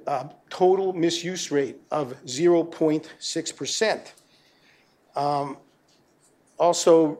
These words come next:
research published by Carice et al. in two thousand seven, as well as, uh, data from the National Survey on Drug Use and Health, shows that the overwhelming majority of non-medical users of prescription opioids never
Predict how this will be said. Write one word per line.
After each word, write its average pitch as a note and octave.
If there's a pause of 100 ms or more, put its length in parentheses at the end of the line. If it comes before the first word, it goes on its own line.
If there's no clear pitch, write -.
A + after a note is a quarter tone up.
research E3
published D#3
by D3
Carice E3
et D#3
al. D#3
in C3
two E3
thousand D3+
seven, F3+ (600)
as C#3+
well D#3+
as, D#3 (220)
uh, C#3+ (640)
data D#3+
from D3
the C#3+
National D#3
Survey D3+
on C3+
Drug D3
Use D3
and D3
Health, F3
shows D#3
that D3+
the D3 (360)
overwhelming E3
majority D#3
of C3+
non-medical D#3
users D#3
of D3+
prescription D#3
opioids C#3+ (880)
never E3